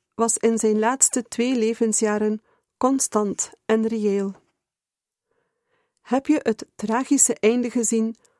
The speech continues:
van die arme Loretz?" schreef hij aan Villani op dertien augustus negentienhonderddrieëntwintig.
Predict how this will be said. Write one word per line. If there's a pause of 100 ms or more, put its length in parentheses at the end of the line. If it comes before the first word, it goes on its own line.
(200)
van
die
arme
Loretz?" (540)
schreef
hij
aan (260)
Villani (280)
op
dertien
augustus (100)
negentienhonderddrieëntwintig.